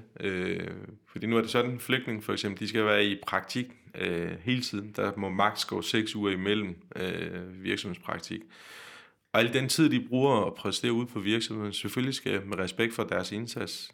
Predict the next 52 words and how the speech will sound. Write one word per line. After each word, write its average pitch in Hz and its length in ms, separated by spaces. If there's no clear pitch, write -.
dokumenteres. 98 680
Og 101 80
næste 117 300
gang, 110 240
når 104 100
de 101 100
går 101 200
hen 117 200
til 110 140
den 98 80
næste 107 280
arbejdsgiver, 101 500
så 107 160
skal 107 180
de 87 60
sige, 110 300
"Det 123 80
her 120 220
har 95 160
jeg 92 120
lært, 101 420
det 113 100
her 107 200
kan 95 180
jeg 90 80
godt 101 220
i 98 80
forvejen." 98 400
Så - 140
det, 117 560
det - 20
er 110 80
så 135 160
essentielt, 120 800
øh, 92 420
det 98 120
der 104 180
uformelle 110 680
kompetencer, 95 720
synes 98 300
jeg, 101 80
det 95 60
er 98 80
ret 101 180
vigtigt, 104 400
at 90 180
vi 95 60
sætter 101 240
meget 95 180
mere 95 140
fokus 95 300
på. 101 180